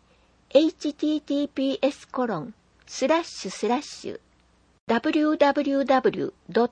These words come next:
トユービーイー一零零ティーエイチドットジェーピースラッシュ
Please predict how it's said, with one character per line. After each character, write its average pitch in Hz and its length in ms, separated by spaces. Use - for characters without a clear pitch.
ト 262 220
ユ 285 300
ー - 20
ビ 277 320
ー 226 80
イ 170 240
ー 226 40
一 302 300
零 262 320
零 175 360
テ 285 100
ィ 294 160
ー - 120
エ 262 120
イ 196 100
チ - 340
ド 220 160
ッ 254 60
ト 320 120
ジ 294 120
ェ 277 120
ー - 120
ピ 170 320
ー - 120
ス - 200
ラ 269 120
ッ - 20
シ - 300
ュ - 60